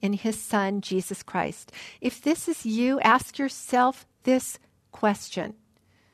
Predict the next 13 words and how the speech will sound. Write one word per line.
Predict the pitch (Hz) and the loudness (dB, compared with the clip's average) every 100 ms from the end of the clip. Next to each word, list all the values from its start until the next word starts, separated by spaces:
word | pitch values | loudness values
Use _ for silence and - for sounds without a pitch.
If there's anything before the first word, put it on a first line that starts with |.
| _ _ | _ _
Is | 240 311 | -6 0
it | 403 | 0
a | |
coincidence | 440 - 240 254 - 330 349 381 - - | 0 0 2 2 0 0 0 -2 -8 -2
that | 226 | 2
I'm | 226 220 | 2 0
hearing | 233 240 220 214 - _ _ | 0 2 2 0 -8 _ _
this | 190 220 269 - | 0 0 0 -2
message | 233 247 - 247 - | -2 0 -2 -4 -6
today? | - 269 254 262 - _ _ _ _ _ _ _ _ _ _ _ _ _ - | -2 2 4 2 0 _ _ _ _ _ _ _ _ _ _ _ _ _ -4
I | 226 | -2
think | 262 254 - | -2 -6 -4
not. | 233 254 | -2 -2